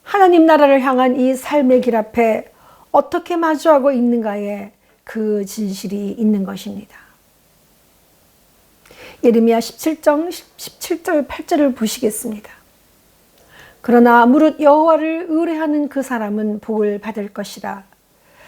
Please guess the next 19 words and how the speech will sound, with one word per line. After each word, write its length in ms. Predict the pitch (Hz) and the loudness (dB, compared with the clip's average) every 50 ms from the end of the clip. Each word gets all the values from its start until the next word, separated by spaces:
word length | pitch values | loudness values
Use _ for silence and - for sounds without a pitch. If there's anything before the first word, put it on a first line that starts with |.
| - - _ - | -20 -18 _ 2
그는 240 | - 247 269 269 | 4 6 8 8
물가에 480 | 269 262 294 294 285 - 311 294 277 294 | 8 8 6 4 4 2 2 4 4 2
심은 320 | 285 - 311 294 294 277 | 2 2 2 4 4 4
나무가 640 | 277 277 269 262 262 247 262 254 240 247 269 - _ - | 4 4 4 4 4 4 4 2 2 0 -4 -10 _ -10
그 400 | - - 330 339 339 339 330 339 | -2 0 2 4 4 2 2 0
뿌리를 420 | 339 311 320 294 285 294 294 277 | 0 2 2 2 2 2 0 0
강변에 640 | - - - 294 330 339 330 359 339 339 339 320 - | -2 -6 -4 -2 -2 0 0 2 2 2 0 0 2
뻗치고 680 | 381 349 349 - - - 269 311 311 302 311 311 - _ _ _ _ _ _ - - - - _ _ | 2 2 2 0 -6 -6 -4 -2 0 -2 -2 -4 -8 _ _ _ _ _ _ -20 -20 -20 -20 _ _
더위가 440 | - - 269 294 311 320 320 359 359 | -2 2 4 4 4 4 4 4 4
올지라도 920 | 349 320 294 247 - - 240 247 233 214 233 233 233 226 226 226 240 240 _ _ _ | 4 4 2 0 -2 -4 -2 -2 -2 -2 -2 -2 -2 -2 -4 -6 -8 -12 _ _ _
두려워하지 580 | - 233 208 233 226 214 220 226 226 220 262 262 | -6 0 2 2 2 4 2 2 0 2 2 2
아니하며 720 | 262 277 285 311 311 302 294 277 277 285 294 302 330 339 _ _ _ _ _ _ _ _ _ _ | 4 4 2 2 2 2 2 2 0 0 -2 -4 -8 -10 _ _ _ _ _ _ _ _ _ _
그 240 | - - - 349 359 | -6 2 4 6 8
잎이 360 | 330 302 294 - - 302 294 | 8 6 4 4 2 0 0
청정하여 960 | - - - 339 311 294 294 285 269 240 220 208 202 208 208 208 208 208 - _ _ _ _ _ _ _ _ _ - | 0 -2 -2 2 4 4 4 4 4 2 2 0 -2 -2 -2 -2 -2 -4 -8 _ _ _ _ _ _ _ _ _ -10
가무는 520 | - 240 226 220 220 226 233 233 226 233 | -2 0 2 4 4 6 4 4 4 2
해도 640 | 240 302 349 349 349 277 302 269 220 - - - _ _ _ _ _ | 2 2 2 2 2 4 4 2 2 2 -4 -12 _ _ _ _ _
걱정이 580 | _ - - - _ _ - 349 349 330 320 311 | _ -20 -20 -20 _ _ -8 -6 -4 -4 -4 -4
없고 540 | 262 220 214 - - 247 247 302 392 453 | -4 -6 -6 -4 -2 0 0 0 -2 -6